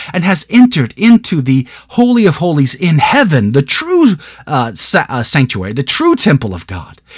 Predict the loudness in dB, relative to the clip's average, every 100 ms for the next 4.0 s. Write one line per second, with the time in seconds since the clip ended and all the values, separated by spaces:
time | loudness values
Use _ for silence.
0 | -2 4 4 4 2 2 -2 -4 0 -2
1 | 0 -2 -2 -2 -6 -4 -2 -2 -4 -10
2 | -2 2 4 2 0 0 2 0 -4 -4
3 | -6 -8 -14 -20 -16 -4 -2 0 0 -2